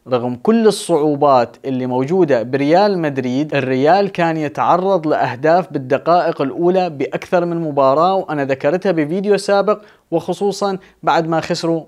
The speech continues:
مع أتلتيكو مدريد. ولما قاموا باستقدام حارس بديل عن كورتوا، جابوا كيبا اللي هو كمان مانو بهالمستوى العالي جدًا من بين حراس المرمى بالعالم،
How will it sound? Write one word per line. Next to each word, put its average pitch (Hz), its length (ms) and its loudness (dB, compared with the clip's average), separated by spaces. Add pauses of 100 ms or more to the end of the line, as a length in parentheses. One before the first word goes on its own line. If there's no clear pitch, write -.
مع 127 180 -4
أتلتيكو 139 400 -4
مدريد. 110 380 -6
ولما 131 420 0
قاموا 185 380 2
باستقدام 165 720 -2
حارس 170 520 -2
بديل 151 320 0
عن 143 180 -6
كورتوا، 185 580 0
جابوا 196 560 2
كيبا 170 460 2
اللي 156 240 -2
هو 190 240 2
كمان 185 520 -2
مانو 196 380 0
بهالمستوى 165 840 0
العالي 139 720 2
جدًا 147 360 -4
من 127 200 -4
بين 131 180 2
حراس 139 420 0
المرمى 123 400 -2
بالعالم، 180 560 2